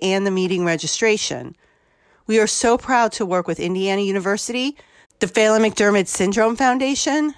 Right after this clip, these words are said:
the International C D K L five Alliance, and grateful for the support of our many valued sponsors.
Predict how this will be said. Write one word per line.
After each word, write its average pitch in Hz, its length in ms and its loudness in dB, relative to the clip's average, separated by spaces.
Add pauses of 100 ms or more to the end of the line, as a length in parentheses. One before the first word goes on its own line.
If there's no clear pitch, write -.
(120)
the 202 140 -6
International 214 600 -2
C 214 260 -6
D 208 120 -6
K 190 240 -2
L 180 140 2
five 175 320 -2
Alliance, 175 720 -4 (340)
and 254 160 -2
grateful 339 340 0
for 330 200 -2
the 269 60 -2
support 226 460 -2
of 185 120 -4
our 190 100 0
many 185 260 0
valued 170 400 -2
sponsors. 180 800 -4